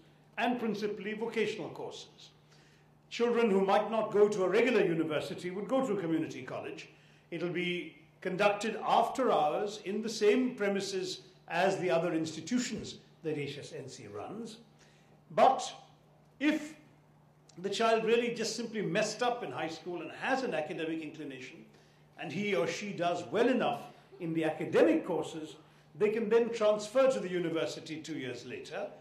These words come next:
and complete a normal, uh, academic degree. But those who do not really have an interest, an aptitude, or a talent for academics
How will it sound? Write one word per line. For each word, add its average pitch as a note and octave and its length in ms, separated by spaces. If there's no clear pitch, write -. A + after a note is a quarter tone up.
and F3+ 200
complete F#3 360
a E3+ 60
normal, C3+ 520
uh, C3 260
academic C3+ 580
degree. G3 360
But G3+ 180
those C#4 400
who G#3+ 140
do G3+ 120
not C#4 240
really G3+ 240
have F3+ 220
an E3 80
interest, E3 440
an C3+ 120
aptitude, D#3 520
or C3+ 120
a - 40
talent D#3+ 400
for C#3+ 140
academics G3+ 680